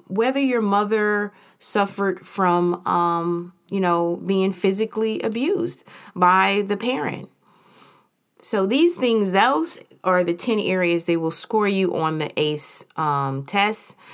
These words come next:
And if you get a four or greater, you will, you're actually been placed at risk. This is a big study that's coming out of Kaiser Permanente and shows that anyone with a score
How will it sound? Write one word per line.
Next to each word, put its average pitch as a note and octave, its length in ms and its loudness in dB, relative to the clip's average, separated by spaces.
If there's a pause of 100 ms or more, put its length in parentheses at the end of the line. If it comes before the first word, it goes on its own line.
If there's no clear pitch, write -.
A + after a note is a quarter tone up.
(280)
And G3 300 2
if D4 240 0
you C4 120 0
get G3+ 180 2
a F3+ 40 2
four F#3 420 0
or E3 240 -2
greater, G#3 640 0 (1400)
you B3+ 240 2
will, C#4 400 0 (100)
you're G3 240 2
actually C4 400 2
been A3+ 220 2
placed - 500 -2
at G#3 200 0
risk. - 260 -2
This A3 220 -4
is F3+ 80 -2
a F3 60 0
big F#3+ 340 -2
study F#3+ 480 -2 (260)
that's D#3 240 -2
coming F#3+ 340 0
out E3 220 2
of D3 140 -2
Kaiser G3 480 0
Permanente D#3 1000 -4 (420)
and F3+ 240 2
shows C4+ 540 0
that D#3 400 0
anyone A3 560 0
with F3 180 -2
a E3 60 0
score E3 800 0